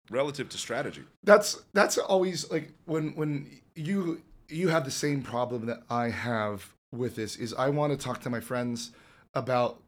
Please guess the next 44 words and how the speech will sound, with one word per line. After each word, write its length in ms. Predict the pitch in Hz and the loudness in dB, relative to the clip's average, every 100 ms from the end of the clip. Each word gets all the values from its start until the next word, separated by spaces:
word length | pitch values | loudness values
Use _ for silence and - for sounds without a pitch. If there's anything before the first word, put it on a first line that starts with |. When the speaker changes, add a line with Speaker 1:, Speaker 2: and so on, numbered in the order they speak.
| - | -12
Speaker 2:
the 120 | 120 | -10
cool 240 | - 135 | -6 -4
shit 260 | 131 147 - | -2 -4 -4
that 100 | 107 | -6
they're 120 | 113 | -8
doing, 420 | 101 117 156 185 - - - - _ - | -4 -2 0 -2 -6 -20 -20 -20 _ 0
but 320 | 147 135 - _ _ _ _ _ _ _ _ - | 4 4 0 _ _ _ _ _ _ _ _ 0
a 140 | 175 | 4
lot 180 | 151 156 | 6 6
of 80 | 151 | 6
my 120 | 143 | 2
friends, 580 | 139 147 139 131 120 - - _ | 2 2 2 0 -6 -10 -18 _
the 100 | 139 | -6
cool 180 | 151 165 | 0 0
shit 200 | - 156 | 0 -2
that 80 | 143 | -2
they're 120 | 135 | 0
doing, 500 | 117 156 143 127 117 - - | 0 0 0 -2 -6 -8 0
they're 120 | 143 | 2
trying 260 | 147 135 110 | 2 0 0
to 80 | 117 | 2
sell. 360 | 151 123 98 - | 4 4 2 -8
Speaker 1:
Right. 180 | 82 78 - 175 160 | -8 -6 0 2 2
Speaker 2:
<laughs> 140 | - 165 - - - | 2 -2 -4 -18 -8
So 540 | - 170 156 143 139 - | 2 6 6 6 2 -2
it's 160 | 156 143 | -6 -2
kind 220 | 180 170 | -2 2
of 60 | |
a 60 | 151 | 4
balancing 420 | 156 160 151 147 | 4 4 2 0
act 280 | 143 131 - | 0 0 -2
of, 200 | 135 117 | -6 -2
like, 320 | 127 123 - - - - 120 | -2 -2 -6 -20 -20 -10 -2
being 220 | 156 151 | 0 2
able 180 | 143 131 | 0 0
to 80 | |
talk 300 | 123 139 151 | 2 4 4
about 260 | 160 135 123 | 2 0 0
the 80 | 117 | -6
stuff, 460 | - 131 143 - - - - _ _ _ _ _ _ _ _ _ - | -2 0 0 -4 -20 -20 -20 _ _ _ _ _ _ _ _ _ -2
giving 260 | 151 165 156 | 2 4 4
them 140 | 143 | 2
a 40 | |
spotlight 720 | 135 - 151 - 135 127 - | 0 4 4 6 4 2 0